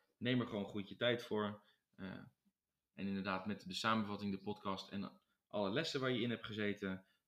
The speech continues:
eh, moet je een hele goede voorbereiding gehad hebben. Dus ik wens jullie veel succes. Ehm, en ik heb nog een kleine bonusclip. Eh, nou, die zal ik er ook nog eventjes in zetten. Dus, eh, veel luisterplezier.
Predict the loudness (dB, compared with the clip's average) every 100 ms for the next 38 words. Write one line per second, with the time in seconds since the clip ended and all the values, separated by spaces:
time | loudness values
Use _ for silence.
0 | _ -10 -6 -4 -2 0 0 0 0 0
1 | 0 0 2 2 0 -4 -8 -6 -4 -2
2 | -4 -6 -14 _ _ 2 2 4 2 2
3 | 2 0 -2 -4 -8 -14 -20 -20 _ 0
4 | 2 4 2 0 -4 _ _ -6 0 2
5 | 2 2 4 6 6 8 8 6 2 2
6 | 0 0 -2 0 0 -2 -6 _ _ _
7 | _ -6 -6 -6 _ _ -6 -2 0 0
8 | 2 0 0 -2 -4 -4 -2 0 -2 -2
9 | -6 -6 -6 -8 -2 0 0 -2 2 2
10 | 2 0 -4 -2 0 0 -2